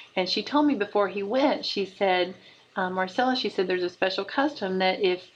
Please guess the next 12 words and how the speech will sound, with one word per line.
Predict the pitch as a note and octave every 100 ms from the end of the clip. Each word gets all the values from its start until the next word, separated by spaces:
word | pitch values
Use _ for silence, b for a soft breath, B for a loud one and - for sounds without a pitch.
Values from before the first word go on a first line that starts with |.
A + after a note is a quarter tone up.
| _ -
you, | F#3 F#3+ G3 G3 - -
um, | G#3 F#3+ F3 E3+ -
that | F#3+
people | - C4 A3+
put | - G#3+ - -
prayers | - C#4+ B3+ G#3
in | G#3 F#3
the |
wall | F#3+ A3+ A3 E3+
at |
the | -
Kotel." | - G3 - - E3 -